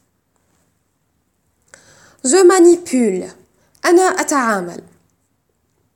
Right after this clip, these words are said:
Trois. Réécris les phrases au présent de l'indicatif. أعد كتابة الجمل في زمن الحاضر المبني للمعلوم.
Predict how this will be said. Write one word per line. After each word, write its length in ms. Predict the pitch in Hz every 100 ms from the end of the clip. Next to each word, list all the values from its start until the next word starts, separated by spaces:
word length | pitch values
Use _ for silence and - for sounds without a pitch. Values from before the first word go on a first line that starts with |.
| - - _ _
Trois. 380 | - 311 269 196 - _ _ _ _ _ _ _ _ - - _ _
Réécris 580 | 254 392 415 - 339 320
les 140 | 247
phrases 540 | 214 - 277 302 269 -
au 80 | 233
présent 560 | 233 - 214 220 247 339
de 160 | 240 247
l'indicatif. 920 | 254 247 254 262 247 - 147 - - _ _ _ _ - - -
أعد 160 | 320 339
كتابة 500 | 339 262 311 277 269
الجمل 480 | 240 220 277 262 277
في 180 | 285 196
زمن 280 | 214 214 196
الحاضر 580 | 196 - 240 226 240
المبني 400 | 208 208 202 254
للمعلوم. 540 | 254 226 214 208 180